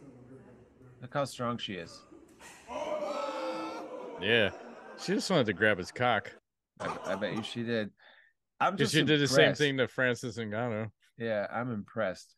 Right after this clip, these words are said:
Speaker 2: Hmm.
Speaker 1: She's a, she's really strong.
Speaker 2: Yeah. I, I wouldn't attempt that. That, that has hernia written all over it.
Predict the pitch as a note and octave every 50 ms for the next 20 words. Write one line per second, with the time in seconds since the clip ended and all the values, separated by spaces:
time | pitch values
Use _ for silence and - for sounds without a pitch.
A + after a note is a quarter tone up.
0 | _ _ - D3 C3 A2 C3 C3 C#3+ D3 C#3 B2+ A2 - - C#3 C3 A#2+ G#2+ -
1 | - - _ _ _ _ _ _ _ _ _ _ - - F#2+ F#2+ F2+ - - -
2 | F#2 F2 E2 D2+ D2+ _ _ _ _ _ _ _ _ _ _ _ _ _ _ _
3 | _ _ - B2 A#2+ A2 F2+ - - _ _ _ _ _ _ _ _ _ _ _
4 | _ - G2 A2+ C3+ C#3+ B2 A#2+ A#2+ C#3+ D#3 D#3+ E3 D#3 D#3 C#3 A#2+ G2+ - A#2+
5 | G#2+ G2+ F2+ G2 F#2 F#2+ G#2 - - _ _ _ _ - - _ _ - G#2 -
6 | _ _ _ _ _ - B2 D3 D3+ D#3 D#3+ E3+ E3 D3+ D#3 E3+ D#3+ C#3+ C3+ A#2+
7 | B2+ C#3+ D3 D#3 D3+ C#3 B2+ A2+ A2+ A2+ A#2+ B2+ C3 - B2+ A2+ A#2 A#2+ A2+ A#2
8 | B2 B2 G#2+ A2 G#2+ A2+